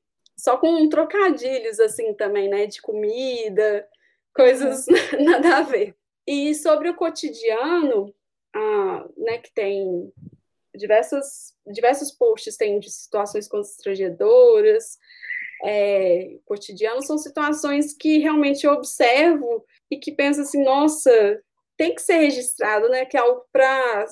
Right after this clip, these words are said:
Speaker 1: identificação mesmo. Então, já teve um post do cotidiano sobre os pequenos prazeres da vida, que são coisas, assim, tão pequenas, mas que significam tanto, né, na nossa vida.
Speaker 2: Sim.
Speaker 1: Sei lá,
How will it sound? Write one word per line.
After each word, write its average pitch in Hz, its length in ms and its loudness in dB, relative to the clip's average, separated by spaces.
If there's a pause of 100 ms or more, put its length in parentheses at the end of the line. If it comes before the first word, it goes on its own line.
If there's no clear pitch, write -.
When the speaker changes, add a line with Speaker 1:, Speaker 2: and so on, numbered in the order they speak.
(320)
Speaker 1:
identificação 330 960 0
mesmo. 240 560 2 (180)
Então, 262 440 -2 (600)
já 254 180 4
teve 247 240 2
um 254 80 -16
post 208 360 0
do 202 100 -12
cotidiano 208 580 -2
sobre 220 400 -6
os 214 120 -12
pequenos 220 480 -4
prazeres 208 540 -4
da 233 180 0
vida, 240 480 -4
que - 100 -12
são 233 160 0 (500)
coisas, 277 360 -2
assim, 294 280 0
tão 330 200 4
pequenas, 285 560 2
mas 277 260 -4
que 285 380 -6
significam 294 600 0
tanto, 311 340 4
né, 269 180 4
na 240 140 2
nossa 226 300 2
vida. 226 500 0 (260)
Speaker 2:
Sim. 233 80 -16
Speaker 1:
Sei 220 200 4
lá, 403 280 6